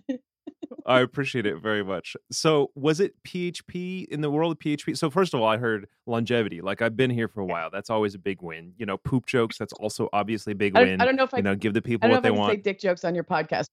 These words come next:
Speaker 1: Dick jokes are
Speaker 2: <laughs>
Speaker 1: definitely a big
Speaker 2: Well,
Speaker 1: part
Speaker 2: you
Speaker 1: of my
Speaker 2: did. So
Speaker 1: repertoire,
Speaker 2: there we
Speaker 1: so. <laughs>
Speaker 2: go. All right.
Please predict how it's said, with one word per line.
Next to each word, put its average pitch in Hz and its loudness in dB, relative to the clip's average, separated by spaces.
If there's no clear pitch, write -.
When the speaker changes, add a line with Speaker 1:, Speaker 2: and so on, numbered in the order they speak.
Speaker 1:
Dick 208 0
jokes 202 0
are 139 4
Speaker 2:
<laughs> 135 -2
Speaker 1:
definitely 196 -4
a 190 -14
big 190 2
Speaker 2:
Well, 160 8
Speaker 1:
part 131 6
Speaker 2:
you 139 0
Speaker 1:
of - -4
my 143 6
Speaker 2:
did. 117 4
So 208 2
Speaker 1:
repertoire, 175 6
Speaker 2:
there 120 6
we 113 2
Speaker 1:
so. - 2
<laughs> - -6
Speaker 2:
go. 330 0
All 135 6
right. 131 4